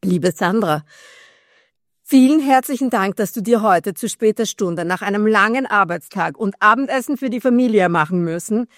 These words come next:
dir trotzdem noch Zeit genommen hast, deine Geschichte hier zu teilen, zu erzählen aus deiner Perspektive mit richtigen Teenagerkindern, was möglich ist und worauf es ankommt. Vielen, vielen lieben Dank, Sandra.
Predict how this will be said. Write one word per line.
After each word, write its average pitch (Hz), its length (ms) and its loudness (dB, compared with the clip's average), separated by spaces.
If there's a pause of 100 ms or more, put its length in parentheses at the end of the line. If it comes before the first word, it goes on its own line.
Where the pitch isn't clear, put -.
(260)
dir 240 200 2
trotzdem 247 600 2
noch 302 300 -2
Zeit 214 340 2
genommen 170 500 -4
hast, 165 360 -6
deine 220 320 2
Geschichte 247 540 -2
hier 214 360 2
zu - 160 -4
teilen, 180 640 -4 (580)
zu 247 360 2 (100)
erzählen 233 640 2
aus 254 160 -2
deiner 220 300 2
Perspektive 240 760 0
mit 233 400 2 (340)
richtigen 262 840 -2
Teenagerkindern, 214 1120 -2 (600)
was 208 320 2
möglich 208 460 2
ist 185 300 -4 (160)
und 185 280 2
worauf 165 280 2
es - 140 -10
ankommt. 165 420 -8
Vielen, 233 560 2
vielen 202 380 2
lieben 185 260 0
Dank, 147 400 -6
Sandra. 151 540 -4